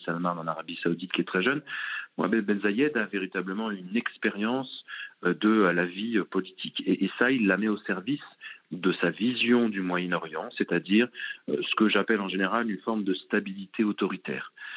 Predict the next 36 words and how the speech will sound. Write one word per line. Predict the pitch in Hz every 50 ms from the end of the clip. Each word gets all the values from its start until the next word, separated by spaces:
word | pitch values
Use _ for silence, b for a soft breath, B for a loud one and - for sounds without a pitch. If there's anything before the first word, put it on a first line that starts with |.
| B B B - - - -
Quand | - 131 127 -
il | 113 107 98
y | 101
a | 101
eu | 107 110 113
les | 92 87
printemps, | - - - 90 87 - - 101 98 95 92 87
euh, | 78 73 69
arabes, | 65 76 76 - 104 113 143 156 143 104 82 71 - - - -
feu | - 143 131
des | 98 85
printemps | - - - 85 82 - 87 85 80
arabes, | 82 82 110 127 139 - -
quelque | 98 92 - 92
part, | 90 - 123 131 131 123
il | 104 87
y | 87 92
a | 90
une | 87 87 85
dizaine | 82 92 95 90 90 87 87 87
d'années, | 85 85 87 92 110 139 151 - B B B B B B B B B _ -
euh, | 82 76 - -
l'espoir | - 95 101 95 - - - - 117 127 139 143 139 123 101 87
de | - 87 80 -
vagues | 98 98 101 98 - -
de | - 90
démocratisation | 87 92 90 92 90 - - - 95 - - 95 90 92 90 - - - 110 107
dans | 95 92 87 80 87
un | 85 -
certain | - 92 - - 95 90
nombre | 92 92 92 87 87 90
de | 90 87
pays, | - - 104 120 160 175 175 B B B B B B -
depuis | - 85 85 - - 101
le | 90 87
Maghreb | 87 90 92 90 87 95 98 104 107 107 101 82